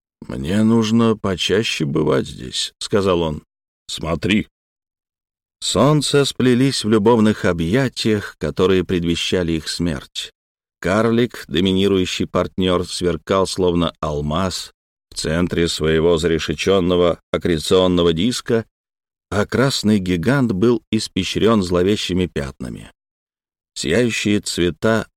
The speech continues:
аккреционного диска были столь же чудесны, как и у неба на закате.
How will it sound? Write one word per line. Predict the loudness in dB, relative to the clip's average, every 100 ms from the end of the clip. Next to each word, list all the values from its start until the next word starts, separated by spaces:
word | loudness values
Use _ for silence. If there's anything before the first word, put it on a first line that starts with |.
| -4
аккреционного | -2 0 -2 0 2 4 4 2
диска | 0 -2 -2 -2
были | 0 0
столь | 0 0 0 0
же | 0 -4
чудесны, | -4 -8 -2 0 0 -2 -4
как | -2 -4 -2
и | -2
у | 0
неба | 0 0 0 0
на | -2
закате. | -6 -10 -10 -10 -12